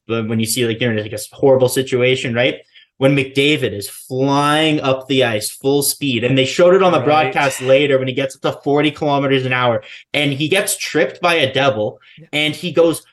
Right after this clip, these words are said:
Speaker 1: you see him on all fours, and he's sliding into the boards, and my heart dropped through my chest. At that point, that's all I'm like,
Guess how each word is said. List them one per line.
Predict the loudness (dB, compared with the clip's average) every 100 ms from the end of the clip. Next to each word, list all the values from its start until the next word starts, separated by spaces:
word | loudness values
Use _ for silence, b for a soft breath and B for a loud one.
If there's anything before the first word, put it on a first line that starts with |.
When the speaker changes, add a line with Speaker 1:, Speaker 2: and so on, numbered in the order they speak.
| -10
Speaker 1:
you | -4
see | -2 0 2
him | 2
on | 2
all | 4 2 2
fours, | 0 2 0
and | -2
he's | -4 -2
sliding | -2 0 0 2 0
into | -2
the | -2 -2
boards, | 0 0 -2
and | -4 -2
my | 0 2 0
heart | 0 0 0 -6 _ -4
dropped | 0 2 0
through | 0
my | -2
chest. | -2 -4 -4 -4
At | -6 -2
that | -2
point, | -2 -2 -2
that's | -4 -8 -2
all | 2 4
I'm | 4 2
like, | 0